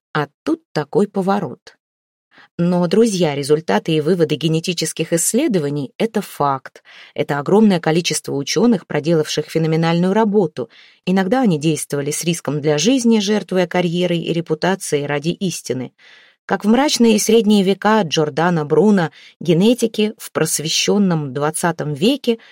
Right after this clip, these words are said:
в прямом смысле восходили на костёр,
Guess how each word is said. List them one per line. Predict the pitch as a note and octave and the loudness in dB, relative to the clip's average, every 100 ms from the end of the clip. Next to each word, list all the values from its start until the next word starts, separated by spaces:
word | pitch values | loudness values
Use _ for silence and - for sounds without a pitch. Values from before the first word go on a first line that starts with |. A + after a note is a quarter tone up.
| _ _ - | _ _ -20
в | - | -6
прямом | F3+ A3 F4 | 2 4 4
смысле | - A#3+ F4 D4+ | 4 2 2 0
восходили | B3+ G#3 E3+ D3 G#3+ B3+ | 0 0 0 0 2 4
на | A3+ | 2
костёр, | F#3 F3+ - A3+ B3+ | 0 -4 0 2 2